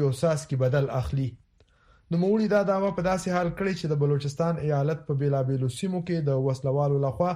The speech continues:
په امنیتي ځواکونو باندې په بریدونو کې زیاتوالی راغلی دی. رپورټونه وایي، د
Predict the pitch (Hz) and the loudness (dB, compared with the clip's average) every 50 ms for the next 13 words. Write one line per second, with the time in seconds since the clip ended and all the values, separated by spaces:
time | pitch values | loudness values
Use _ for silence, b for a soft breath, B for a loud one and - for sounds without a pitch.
0 | 175 B B B B B B B - - 147 139 139 143 139 143 139 131 - 170 | -6 B B B B B B B -4 0 0 2 2 2 2 2 0 0 0 -2
1 | 170 156 135 143 139 135 127 - 170 170 170 165 147 160 160 156 151 156 156 147 | -2 0 2 2 2 0 0 0 0 0 0 2 2 0 0 0 0 -2 -2 -2
2 | - 143 135 131 127 127 135 131 127 151 151 147 139 143 139 131 117 131 131 127 | 0 0 0 0 0 0 0 0 0 0 0 -2 0 0 0 0 0 0 0 -2
3 | 127 - 147 143 135 131 131 127 131 131 123 131 131 131 127 127 135 127 113 - | 0 0 0 0 2 2 2 2 2 0 0 0 0 2 2 2 0 -2 -4 -8
4 | - _ _ _ _ _ _ _ - 127 123 - 139 139 143 160 151 151 151 156 | -16 _ _ _ _ _ _ _ -8 -8 -4 -2 -2 -2 -2 0 0 0 2 2
5 | 170 170 175 170 170 B B B B _ 139 139 139 | 2 2 0 -2 -6 B B B B _ 2 2 2